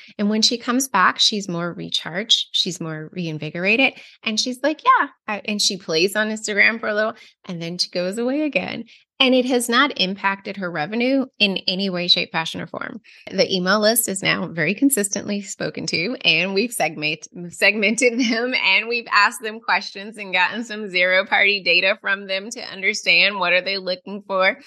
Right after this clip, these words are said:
And it has just all around been a more positive experience for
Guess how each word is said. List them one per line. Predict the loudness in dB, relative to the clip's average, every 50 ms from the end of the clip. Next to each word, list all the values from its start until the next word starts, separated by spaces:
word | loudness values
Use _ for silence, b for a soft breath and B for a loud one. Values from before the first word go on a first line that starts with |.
| B B B B _ _ _ -6 0
And | 2 2 4 2 2 0 -2 -2
it | 0 0 0 0
has | -2 -6 -8 -8 -8 -6 -2
just | 2 2 2 2 2 -2 -4 -6 -10 _ b b b b b b _ 2 4
all | 4 4 4 4 2 2
around | 0 0 0 0 0 -2 -4 -4 -4 -4 -2
been | -2 0 0 0 -2 -2 -6 -6 -6
a | -4
more | -4 -4 -6 -8 -8
positive | -10 -8 -6 -6 -6 -6 -6 -6 -6
experience | -6 -6 -6 -4 -4 -2 -2 0 2 2 0 0 -2 -6 -6
for | -4 -2 -2 -2 -4 -6